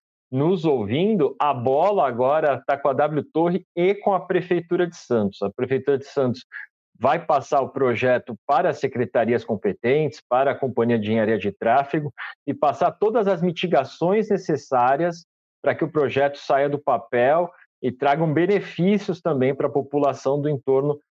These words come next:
da Vila Belmiro, né? Não pode ser feito nada que vá prejudicar a população que está ali e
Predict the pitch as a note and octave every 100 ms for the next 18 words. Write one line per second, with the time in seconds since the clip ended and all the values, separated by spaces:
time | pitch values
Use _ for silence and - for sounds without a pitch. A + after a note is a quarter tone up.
0 | _ - B2+ A2+ C#3 C#3 D#3+ D3 C#3 C3+
1 | A2 G#2 G#2+ A2+ C3 B2+ D3+ C#3 C#3+ C#3
2 | B2 D3+ D#3+ D#3 A#2+ C#3 C#3+ D3+ C#3 C#3
3 | C3 - B2+ D#3 - _ _ A#2+ A#2 C3+
4 | C3 C3+ C3+ A#2 A#2+ A#2+ - D3+ C#3 A2
5 | B2+ E3 - _ _ C#3+ C#3 C3